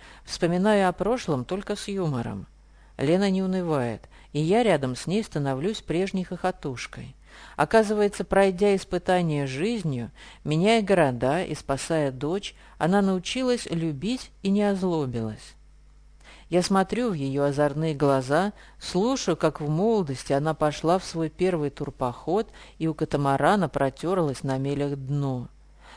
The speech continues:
Как они несколько дней плыли и шили дно, вытягивая нитки из одежды. Не был инструктор готов к походу.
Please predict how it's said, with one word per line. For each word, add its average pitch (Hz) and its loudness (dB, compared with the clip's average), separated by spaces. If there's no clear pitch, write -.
Как 165 2
они 180 4
несколько 180 0
дней 170 0
плыли 180 0
и 135 -2
шили 165 0
дно, 139 -2
вытягивая 160 2
нитки 175 -2
из 165 -2
одежды. 165 -2
Не 208 6
был 139 2
инструктор 151 -4
готов 131 -4
к - -18
походу. 139 -4